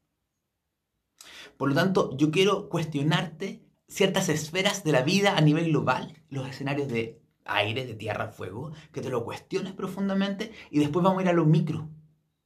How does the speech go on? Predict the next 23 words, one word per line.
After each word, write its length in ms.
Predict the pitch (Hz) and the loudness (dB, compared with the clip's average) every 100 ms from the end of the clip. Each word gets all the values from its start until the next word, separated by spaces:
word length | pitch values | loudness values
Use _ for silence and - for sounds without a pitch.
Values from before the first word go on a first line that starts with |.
| _ _ _ _ _ _ _ _ - - | _ _ _ _ _ _ _ _ -20 -6
Y 80 | 151 | 6
es 60 | 156 | 8
muy 280 | 180 208 | 8 8
importante 600 | 226 226 202 202 208 190 | 4 0 -4 -6 -6 -4
porque 180 | 160 170 | -2 -2
nosotros 460 | 165 160 180 190 - | -2 -2 -2 -4 -2
no 180 | 156 185 | 2 2
tendemos 720 | 190 165 165 190 208 233 - _ _ _ - | 4 4 4 4 2 -2 -10 _ _ _ 4
a 100 | 160 | 4
observar 540 | - 160 147 143 170 | 4 -4 -2 -2 -2
la 140 | 175 | -4
vida 340 | 151 175 180 180 | -2 -2 -2 -4
de 60 | |
esta 180 | 170 165 | -8 -12
forma. 500 | 156 147 147 - - _ _ _ _ _ _ _ - - - _ _ | -8 -6 -6 -10 -20 _ _ _ _ _ _ _ -20 -20 -20 _ _
Nosotros, 580 | 143 147 247 240 285 277 - | -6 2 4 4 0 -4 -12
la 160 | 113 - | -10 -8
verdad, 520 | 104 104 - - - _ | -8 -2 -2 -2 -10 _
no 100 | 156 | 2
nos 140 | 165 156 | 2 2
tendemos 320 | 143 156 170 | 2 2 4
a 60 | 160 | 2
observar 640 | 156 104 120 165 - | 0 -2 2 2 -2